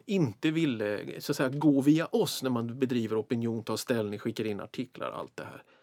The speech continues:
Utan man ville kunna vara fri, men då ändå företräda oss. Och i det läget så hamnar vi ju i ett läge där vi säger, "Nej, men vi har ingen formell påverkan och vi har inte heller den här opinionsmässiga." Vi sa att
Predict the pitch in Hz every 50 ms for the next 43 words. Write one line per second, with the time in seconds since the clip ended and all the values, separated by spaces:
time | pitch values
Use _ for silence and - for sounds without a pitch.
0 | _ _ _ _ _ _ _ _ _ - 127 127 120 113 - - 127 117 117 117
1 | 117 113 110 110 123 127 120 110 104 104 98 - - 123 110 110 104 104 90 -
2 | - 131 131 160 214 226 220 - _ _ _ _ _ _ _ _ _ _ _ _
3 | _ _ _ _ _ _ - 180 175 175 175 175 165 151 165 156 147 139 131 -
4 | - 156 143 127 113 110 110 - 143 123 113 107 - 110 98 92 80 - - 135
5 | 143 147 151 151 180 160 151 175 175 175 180 185 185 175 143 139 - - - 147
6 | 135 123 - - 165 156 147 135 131 131 147 156 135 123 120 117 117 - 131 127
7 | 120 117 117 123 113 123 113 113 - 123 117 113 104 101 123 127 143 147 139 -
8 | - 165 156 156 165 160 165 165 175 165 156 160 180 196 180 151 - 143 123 110
9 | 104 101 98 98 123 190 214 220 208 196 - - 196 196 175 165 156 151 151 180
10 | 196 - - 190 196 208 185 196 196 190 - 165 160 175 196 165 117 101 98 110
11 | 120 139 139 135 110 113 123 - 110 117 117 123 120 - - 60 64 - - -
12 | - - - - - - - - - - _ - 147 147 180 196 - - 180 147
13 | 120 110 110 -